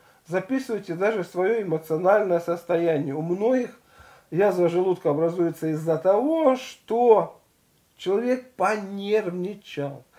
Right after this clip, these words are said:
Когда человек нервничает, он сосредотачивается на себе, на своих проблемах. То есть какая-то проблема, человек её начинает переживать, вот,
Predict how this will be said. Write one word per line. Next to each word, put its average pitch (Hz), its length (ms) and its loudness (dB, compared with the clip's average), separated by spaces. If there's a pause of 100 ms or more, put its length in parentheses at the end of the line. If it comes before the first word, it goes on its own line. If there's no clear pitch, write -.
(220)
Когда 208 200 0
человек 220 480 0
нервничает, 202 880 -2
он 220 360 4 (240)
сосредотачивается 190 1200 0
на 190 160 0
себе, 175 540 -4 (200)
на 170 120 0
своих 196 400 -2
проблемах. 196 640 0 (540)
То 214 160 4
есть 180 180 2
какая-то 220 460 4
проблема, 226 720 2
человек 190 580 0
её 175 100 0
начинает 160 540 -2
переживать, 170 640 0
вот, 208 380 2